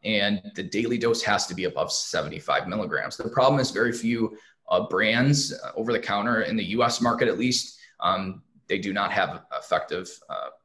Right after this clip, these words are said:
ionic zinc dispersion. So I'll show you that here. The P H in the mouth is five. So at this level, you really, it's zinc acetate and gluconate that have the good bioavailability. As you start adding glycine to the zinc,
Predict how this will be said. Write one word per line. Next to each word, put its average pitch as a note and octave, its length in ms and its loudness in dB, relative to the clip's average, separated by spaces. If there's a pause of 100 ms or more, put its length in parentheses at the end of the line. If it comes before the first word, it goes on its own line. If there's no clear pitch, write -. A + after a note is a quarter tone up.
ionic F2 420 0
zinc F2 280 -6
dispersion. - 680 -10 (720)
So F#2+ 160 -2
I'll G#2 100 2
show A#2+ 180 -2
you G#2 140 2
that D#2 220 0
here. A2 400 2 (840)
The B2+ 80 2
P D#3+ 220 4
H F3+ 160 4
in B2 60 4
the A#2 60 2
mouth A#2+ 320 4
is - 160 -4
five. F#2 460 4 (440)
So - 240 -2
at A2+ 160 0
this C#3+ 200 2
level, B2 480 6
you F#2 240 0
really, C3 420 4
it's - 200 -2
zinc A2+ 240 0
acetate G#2+ 500 2
and F#2 80 -6
gluconate G#2+ 500 -2
that G2+ 100 -6
have F2+ 160 -4
the D#2+ 80 -10
good F#2+ 180 -4
bioavailability. F2+ 840 2
As G#2 140 0
you G2 60 -6
start G#2+ 320 2
adding G#2+ 240 2
glycine G2 560 2
to G#2+ 100 -2
the E2+ 100 -6
zinc, A2 460 -2